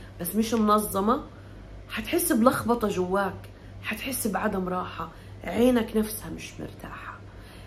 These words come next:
إذا العين ما ارتاحت جوا ما حيرتاح، لأنه العين على طول بتنعكس على الدماغ. فمجرد إني أنا رتبت برا حتلاقوني بروق.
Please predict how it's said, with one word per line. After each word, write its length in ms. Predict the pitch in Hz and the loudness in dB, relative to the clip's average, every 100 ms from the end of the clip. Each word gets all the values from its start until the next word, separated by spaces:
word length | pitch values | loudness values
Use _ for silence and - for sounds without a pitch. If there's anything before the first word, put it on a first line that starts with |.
| - | -4
إذا 200 | 185 214 | 4 6
العين 380 | 226 226 285 269 | 6 6 6 8
ما 120 | 247 | 8
ارتاحت 560 | 247 240 254 254 247 294 - - | 8 6 4 4 0 -4 -4 -4
جوا 280 | 196 220 | 0 0
ما 100 | 196 | 0
حيرتاح، 580 | 214 202 180 165 175 170 | -2 -2 -4 -4 -6 -4
لأنه 220 | 190 196 | -2 2
العين 300 | 208 - 247 | 2 2 2
على 200 | 233 208 | 2 0
طول 200 | 196 254 | 0 -2
بتنعكس 540 | 233 196 190 185 247 - | -2 -2 -2 -2 -4 -4
على 160 | 226 | -2
الدماغ. 340 | 226 214 180 156 - - - - - - - - - - - - | 0 2 0 0 -6 -16 -16 -16 -16 -16 -16 -14 -14 -14 -16 -8
فمجرد 440 | 170 170 175 277 254 | -2 2 4 4 4
إني 200 | 240 214 | 2 2
أنا 120 | 233 | 2
رتبت 400 | 214 208 214 202 180 | 0 -2 -4 -4 -4
برا 340 | 190 196 220 - - - | -2 0 -2 -4 -14 -12
حتلاقوني 500 | 180 185 180 208 196 | -8 -2 0 2 0
بروق. 380 | 170 175 180 | 0 0 -2